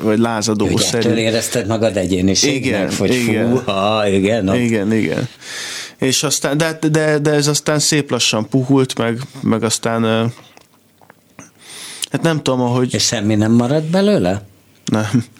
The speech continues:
Speaker 1: nem. Köszönöm a kérdést, de nem.
Speaker 2: <laughs> Sőt?
Speaker 1: Sőt.
Speaker 2: Az mit jelent?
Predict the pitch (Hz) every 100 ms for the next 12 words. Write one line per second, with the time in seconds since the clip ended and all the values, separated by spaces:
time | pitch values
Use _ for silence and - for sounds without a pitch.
0 | - 117 104 131 - - - - - -
1 | - - _ - 123 123 120 120 127 123
2 | 120 127 120 123 120 117 - 185 - 190
3 | 185 185 175 - 190 - - 277 - -
4 | - - - - - - - _ - -
5 | - - 92 120 139 - - - - -
6 | - - - 101 95 - - - - _
7 | _ _ - - 104 98 101 - 87 87